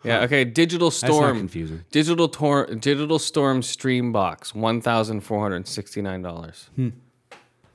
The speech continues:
Speaker 2: So, yeah, that's basically a, an early Steam box, a knockoff.
Speaker 1: Uh, yeah. I think it is. Oh, I wanted to run down the sag Awards. <sighs> Do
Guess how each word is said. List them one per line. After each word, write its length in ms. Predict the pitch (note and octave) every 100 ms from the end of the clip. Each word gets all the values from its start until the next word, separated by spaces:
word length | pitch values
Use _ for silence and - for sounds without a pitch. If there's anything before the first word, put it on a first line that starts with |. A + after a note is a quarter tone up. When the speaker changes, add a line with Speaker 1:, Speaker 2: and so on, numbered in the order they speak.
| -
Speaker 2:
So, 120 | B2+
yeah, 220 | B2 A2
that's 220 | G#2 G2+
basically 520 | G#2 A2 G2+ G2 G2+
a, 120 | F2+ F#2
an 260 | G2 F2 -
early 260 | G#2+ G#2+ F#2
Steam 400 | - - G#2 G2+
box, 400 | D2+ D2 - - _ _ _ _ _ -
a 40 |
knockoff. 800 | F2 F2+ F#2 E2 D2 - - - _ _ _ _ _ _ _ _ _ _ _ - -
Speaker 1:
Uh, 580 | D3 B2 A#2+ A2+ G#2+ G#2+
yeah. 480 | C3+ C3 C3 B2+ G#2 - _ _ _ _ - _ _ _ _ _ _ _ _ D#3+
I 120 | D#3
think 260 | C3 F3 D#3
it 80 |
is. 140 | D3 C3+
Oh, 240 | - F#3 D3+
I 80 | C#3+
wanted 260 | D3 D#3
to 160 | C#3+ A#2+
run 280 | - A#2 A#2
down 200 | A2+ A2
the 60 | F#2+
sag 340 | - G2+ G2+
Awards. 420 | G#2 F2+ F2+ F2 - _
<sighs> 120 |
Do 80 | -